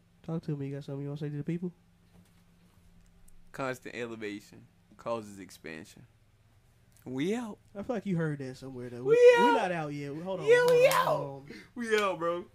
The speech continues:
Speaker 1: Where you hear that at?
Speaker 2: It don't matter, man.
Speaker 1: I feel like I heard it, too.
Speaker 2: Have you?
Speaker 1: Yeah.
Speaker 2: Nah.
Speaker 1: You in that algorithm on Instagram?
Speaker 2: Or did I read it from a book?
Speaker 1: Or did you read it from a book?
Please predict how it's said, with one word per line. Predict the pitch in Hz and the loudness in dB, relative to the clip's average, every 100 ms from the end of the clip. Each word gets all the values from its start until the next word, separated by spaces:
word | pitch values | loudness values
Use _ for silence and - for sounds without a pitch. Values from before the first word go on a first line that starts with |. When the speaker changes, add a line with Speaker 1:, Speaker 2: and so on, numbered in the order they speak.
| _ | _
Speaker 1:
Where | 214 240 | -14 -10
you | 208 | -6
hear | 170 | -6
that | 147 135 | -8 -14
at? | 127 - _ _ _ | -16 -20 _ _ _
Speaker 2:
It | - | -20
don't | 165 160 | -18 -8
matter, | 202 185 123 | -4 -4 -4
man. | 123 | -8
Speaker 1:
I | 190 | -6
feel | 247 | -6
like | 240 | -6
I | 240 | -8
heard | 208 180 | -6 -8
it, | 175 | -8
too. | 214 165 135 | -12 -12 -6
Speaker 2:
Have | 175 202 190 | -4 -4 -6
you? | 202 _ _ 196 190 156 139 131 - | -16 _ _ -2 0 0 -4 -10 -20
Speaker 1:
Yeah. | 110 | -20
Speaker 2:
Nah. | 104 92 98 107 _ _ _ | -20 -20 -20 -20 _ _ _
Speaker 1:
You | 175 | -10
in | 175 | -8
that | 165 | -6
algorithm | 180 175 180 180 175 | -8 -6 -6 -6 -6
on | 175 | -8
Instagram? | 185 185 180 175 170 _ _ _ _ _ _ _ _ _ _ _ _ _ _ _ _ _ _ _ _ _ _ | -8 -6 -6 -6 -12 _ _ _ _ _ _ _ _ _ _ _ _ _ _ _ _ _ _ _ _ _ _
Speaker 2:
Or | 113 120 | -14 -12
did | 117 | -10
I | |
read | 110 127 110 | -10 -12 -14
it | |
from | 113 101 | -16 -18
a | |
book? | 104 135 - _ _ _ | -12 -14 -14 _ _ _
Speaker 1:
Or | 135 135 | -14 -12
did | 143 | -12
you | 139 | -12
read | 143 | -14
it | 139 | -14
from | 139 131 | -16 -16
a | |
book? | 135 151 | -14 -14